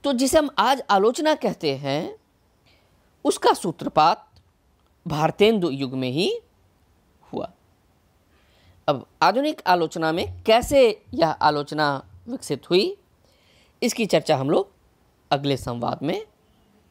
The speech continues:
करेंगे। आशा है आज के संवाद द्वारा आधुनिक काल से पूर्व हिंदी आलोचना के जो बीज दिखते हैं, उस संबंध में हमारे विद्यार्थी मित्रों की दृष्टि स्पष्ट हुई होगी।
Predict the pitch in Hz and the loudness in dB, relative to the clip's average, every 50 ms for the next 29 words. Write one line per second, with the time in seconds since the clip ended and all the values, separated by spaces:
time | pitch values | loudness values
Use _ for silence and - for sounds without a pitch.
0 | _ _ - 131 131 - - - - - _ _ _ _ _ _ _ _ _ _ | _ _ -4 -4 -4 -4 -10 -14 -16 -18 _ _ _ _ _ _ _ _ _ _
1 | _ _ _ _ _ _ _ _ _ _ _ _ _ _ _ _ _ _ _ _ | _ _ _ _ _ _ _ _ _ _ _ _ _ _ _ _ _ _ _ _
2 | _ _ - - - 170 - 233 214 220 247 403 - - _ - - 160 156 151 | _ _ -2 0 0 2 4 4 4 4 4 2 0 -6 _ -2 0 0 0 0
3 | - - 160 151 143 135 131 - - - - 143 139 139 139 139 139 131 127 143 | 0 0 2 4 4 2 0 -2 -8 -6 -6 -2 2 4 4 4 4 2 0 0
4 | 143 139 147 180 - - - _ _ - - 151 151 151 156 170 175 175 160 - | 2 4 4 2 0 -2 -8 _ _ -4 0 0 0 2 0 0 -2 -2 -2 -4
5 | - - 143 139 139 131 - - 131 127 _ - 208 233 240 190 147 135 - - | 0 2 2 2 2 0 -2 -6 -6 -6 _ 0 2 4 4 4 2 -2 -6 -8
6 | 139 147 143 143 143 147 139 - - 135 135 135 135 135 - 143 143 139 135 170 | -8 -6 -4 -2 -2 -2 -2 -2 0 0 0 0 0 -4 -2 0 0 0 0 0
7 | - - _ _ _ _ _ _ _ _ _ _ _ _ _ _ _ _ _ _ | -4 -10 _ _ _ _ _ _ _ _ _ _ _ _ _ _ _ _ _ _
8 | _ - 143 127 - 269 127 139 139 135 120 - - _ _ _ _ - - 160 | _ -8 -8 -6 -6 -6 -4 -4 -4 -4 -6 -8 -14 _ _ _ _ -4 -4 -4
9 | 165 - - 151 139 143 175 196 - - - _ _ _ _ _ _ _ _ _ | -4 -2 -2 -2 0 0 0 0 0 -2 -8 _ _ _ _ _ _ _ _ _
10 | _ _ _ _ _ _ _ _ _ _ - - 220 208 - 196 160 151 143 143 | _ _ _ _ _ _ _ _ _ _ -2 -2 0 0 2 0 0 0 0 -2
11 | 147 135 139 135 131 120 - 220 208 131 131 - - 143 131 131 131 - - 127 | -2 0 0 -2 -2 -4 -6 -4 -2 -2 -2 -2 -4 -8 -8 -8 -6 -6 -6 -6
12 | 120 - 127 - 120 - - - 135 - - - 127 - - 123 135 147 160 165 | -6 -6 -8 -10 -10 -10 -10 -10 -10 -10 -6 -8 -8 -6 -6 -4 0 0 2 2
13 | 175 175 175 202 349 370 | 2 2 0 -2 -4 -6